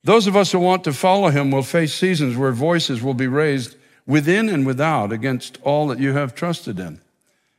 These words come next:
Remember, Paul said in, uh, sec-, I think it's Second Corinthians seven, he said,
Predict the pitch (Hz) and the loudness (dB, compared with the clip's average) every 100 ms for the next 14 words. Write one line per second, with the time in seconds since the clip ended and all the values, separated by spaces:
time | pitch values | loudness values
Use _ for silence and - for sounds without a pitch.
0 | _ - 151 151 117 156 151 - 143 123 | _ -6 -2 -2 0 0 0 -2 -4 -2
1 | 123 117 113 113 139 113 117 117 139 117 | -4 -2 -4 -4 -6 -6 -6 -4 -4 -4
2 | 147 131 120 139 120 117 - 165 156 117 | -4 -4 -4 -4 -4 -6 -4 -2 0 -2
3 | 120 107 143 | -4 -4 -4